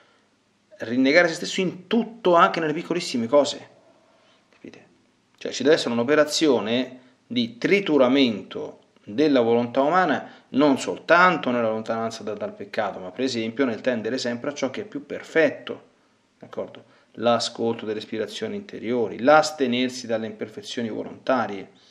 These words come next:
e l'essere capaci di vedere in tutto, l'abbiamo visto già tante volte, in tutto quello che capita, ed unirsi, fondersi, la divina volontà. E una cosa che io desidero e che non è possibile fare,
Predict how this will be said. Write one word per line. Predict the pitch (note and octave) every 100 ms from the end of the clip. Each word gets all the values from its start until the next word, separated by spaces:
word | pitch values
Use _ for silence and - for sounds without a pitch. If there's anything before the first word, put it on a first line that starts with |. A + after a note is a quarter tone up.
| - - - _ _ G2
e | F#2+ F2 - - - - C3
l'essere | C3 D#3+ - D#3+
capaci | D3 C#3+ C3 D3 D3 D#3 B2
di | A2+
vedere | A#2 C3 C#3+
in | A2 G#2
tutto, | - E3+ C#3 - B2 C#3+ E3+ - - _ _
l'abbiamo | - D#2+ F2+
visto | G#2 A2+ G#2
già | G2
tante | G#2+ G#2
volte, | A2 G#2+ F#2 - - C3+ C#3 - _ _ _ _ _
in | -
tutto | C3 A#2
quello | A#2+ G#2+
che | G#2
capita, | C3 A2+ G2+ G2 C3 C#3 -
ed | A#2+ A#2
unirsi, | A2 B2+ D3+ - - - B2+ C#3
fondersi, | - - A#2 G2+ G2 F#2+ - C3+ C#3 -
la | A#2+
divina | D3 C3+ D3+
volontà. | A#2+ F#2+ F#2+ C#3+ C#3+ - - _ _ _ _ _ _ _ _
E | - E2 - - - -
una | A#2 A2
cosa | B2 G#2
che | G#2
io |
desidero | G#2 G#2 A#2+ B2+ D#3+
e | D#3
che | D#3
non | D3
è | C#3+
possibile | C#3 - C3 B2+ A#2+
fare, | D3+ C#3 F#2+ - -